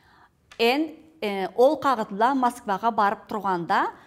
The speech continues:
андан бери кагыт та келгенди. Ма былайда Госкино С С С Р деп заместитель председателя, секретарю Кабардино-Балкарского обкома К П S S Зумакулову.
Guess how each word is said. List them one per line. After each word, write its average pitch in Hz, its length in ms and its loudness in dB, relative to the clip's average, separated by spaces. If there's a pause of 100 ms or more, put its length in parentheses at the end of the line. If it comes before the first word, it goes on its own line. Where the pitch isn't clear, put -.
(140)
андан 220 680 0
бери 240 280 2
кагыт 220 480 -4
та 214 100 -2
келгенди. 160 800 -8 (320)
Ма 202 240 0
былайда 214 580 0
Госкино 233 1120 -2
С 208 260 -6
С 202 220 -14
С - 160 -16
Р 175 180 -8
деп 185 300 -6 (500)
заместитель 220 680 -2
председателя, 180 1080 -8 (880)
секретарю 233 600 -6
Кабардино-Балкарского 214 1200 -6
обкома 196 520 -6
К - 120 -20
П 170 280 -8
S 175 160 -12
S 311 240 -6
Зумакулову. 165 1000 -8